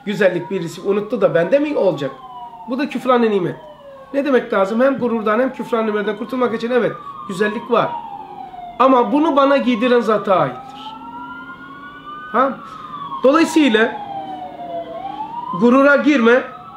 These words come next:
"Evet, güzellik var, bende var ama bunu bana giydirene mahsustur." de. Başka? Kesin doğrularını kimseye sorgulatma. Bu da çok önemli.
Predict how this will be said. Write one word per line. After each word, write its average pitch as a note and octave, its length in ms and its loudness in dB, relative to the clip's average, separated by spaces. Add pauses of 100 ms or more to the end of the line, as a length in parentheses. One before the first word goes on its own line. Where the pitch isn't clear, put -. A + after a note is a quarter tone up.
(160)
"Evet, B3+ 380 4
güzellik A#3+ 600 2
var, C4 420 4 (880)
bende A3 400 4
var B3+ 300 2 (320)
ama G#3+ 400 2
bunu A#3 300 2
bana A#3+ 220 4
giydirene A3+ 640 2
mahsustur." F#3+ 760 0
de. C#3 160 2 (1700)
Başka? F3 460 0 (1040)
Kesin C#4 520 2
doğrularını C4+ 800 4
kimseye C#4 500 2
sorgulatma. A3+ 800 2
Bu C4+ 100 -2
da D4 100 0
çok A#3+ 160 -2
önemli. E3 300 2